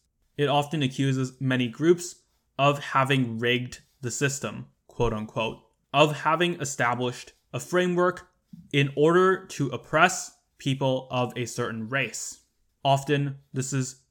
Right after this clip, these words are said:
given, once again, as an us versus them. Sometimes this is targeted towards Jewish people.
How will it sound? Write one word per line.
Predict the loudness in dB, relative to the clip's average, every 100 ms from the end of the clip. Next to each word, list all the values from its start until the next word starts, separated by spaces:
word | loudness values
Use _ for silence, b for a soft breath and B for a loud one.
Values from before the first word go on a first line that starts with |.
| -10
given, | -2 0 0 -2 -4
once | -8 -6
again, | -2 2 0 -2 -4
as | -2 0
an | -2
us | -4 -6 -6
versus | -6 -6 -10 -2
them. | 0 0 -2 -14 _ _
Sometimes | -2 2 4 4 4 0 -2
this | -4
is | -4 -6
targeted | -2 0 0 -4 -6 -12 _
towards | -10 -6 -4 -4 -8
Jewish | -4 0 2 0
people. | -6 -16 -16 -16 -20